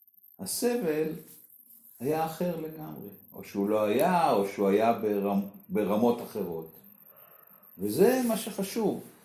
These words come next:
ואנחנו כל הזמן צריכים להבין שזאת בעצם המשמעו-, המשמעות האמיתית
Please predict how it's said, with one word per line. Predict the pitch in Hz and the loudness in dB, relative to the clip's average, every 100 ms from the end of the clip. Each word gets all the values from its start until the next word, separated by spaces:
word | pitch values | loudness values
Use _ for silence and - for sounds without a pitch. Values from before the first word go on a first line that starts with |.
| - _ _ | -20 _ _
ואנחנו | - 98 120 120 123 117 110 - | -10 0 2 2 0 -2 -6 -4
כל | - 139 147 196 120 | 4 6 6 4 0
הזמן | 117 123 135 165 214 262 - - - - _ _ - 208 202 - - - _ _ - | -4 0 2 2 2 -2 -10 -20 -20 -20 _ _ -14 -6 -6 -6 -12 -20 _ _ -14
צריכים | - 135 143 | -4 -2 0
להבין | 131 120 127 196 233 | 2 2 2 0 -2
שזאת | - 107 - - 156 - 123 | -4 -4 -4 2 2 2 2
בעצם | 135 165 170 - 175 196 - - - _ _ _ _ _ _ _ _ _ _ _ _ _ _ _ _ _ | 0 0 0 0 0 0 -4 -14 -20 _ _ _ _ _ _ _ _ _ _ _ _ _ _ _ _ _
המשמעו-, | - 113 120 - 113 110 - 175 - 120 | -2 0 0 0 0 -2 -2 -4 0 0
המשמעות | 117 - - 233 131 185 190 | 2 0 -2 0 2 2 2
האמיתית | 127 110 110 - 226 233 233 - | 0 0 -2 -2 -4 -4 -8 -16